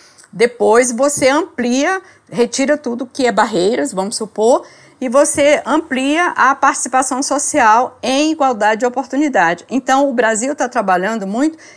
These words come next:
nesta reta final, tá vendo que é uma sequência de conceitos, né?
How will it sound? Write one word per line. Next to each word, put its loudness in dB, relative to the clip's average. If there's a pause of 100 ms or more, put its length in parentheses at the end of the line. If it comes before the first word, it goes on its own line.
(160)
nesta 0
reta 0
final, 0
tá -4
vendo -2
que -4
é 0
uma -2
sequência -4
de -12
conceitos, -2
né? -2